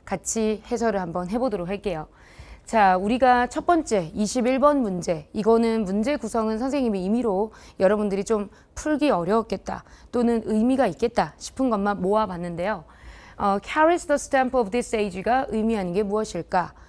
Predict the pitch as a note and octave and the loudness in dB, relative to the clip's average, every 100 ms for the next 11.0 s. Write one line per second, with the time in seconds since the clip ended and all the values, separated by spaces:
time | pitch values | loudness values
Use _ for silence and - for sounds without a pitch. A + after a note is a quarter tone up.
0 | - G#3+ A#3 B3+ B3 F#3+ F#3+ G3 C#4+ D4+ | -8 2 4 6 4 2 0 -2 0 0
1 | D#4+ - A#3+ G3 E3 F3 E3 F#3+ F3 - | -2 -4 -4 -2 -6 -10 -6 -2 -4 -6
2 | - - - G#3 G#3+ C4+ C#4 G#3 F#3+ C4 | -20 -20 -8 0 4 4 2 0 -2 0
3 | B3 A#3+ C#4 C#4 C4 A#3 A3 C4+ D4 - | 0 -2 0 2 2 0 0 0 -2 -8
4 | - - A3 C4+ C4+ A#3+ C4 - D#4+ E4 | -12 0 2 4 4 2 -2 -4 -2 0
5 | C#4+ F#3+ E3 - G3+ - F#3+ F#3 F3 F3 | 2 0 -2 -4 -4 -4 -4 -4 -4 -6
6 | G3 E3+ D#3 F3 - - - - - A3+ | -6 -6 -8 -10 -12 -20 -20 -20 -2 6
7 | F#3+ F3+ G3 C4 A#3+ A#3 E3+ - - - | 6 6 4 2 4 0 -2 -10 -20 -16
8 | - D#4 E4+ E4+ B3 A3 - E4 D#4+ D#4 | 0 2 6 6 4 0 0 0 2 -2
9 | D4 D4 C#4 G#3+ F3 A#3+ C#4 C#4 A3+ G#3+ | 0 0 2 0 2 2 2 -2 -2 -2
10 | F#3+ E3+ G3+ - D#4 D4+ A#3 E3+ G3+ E3 | -4 -4 -6 -6 -6 -4 -4 -4 -4 -6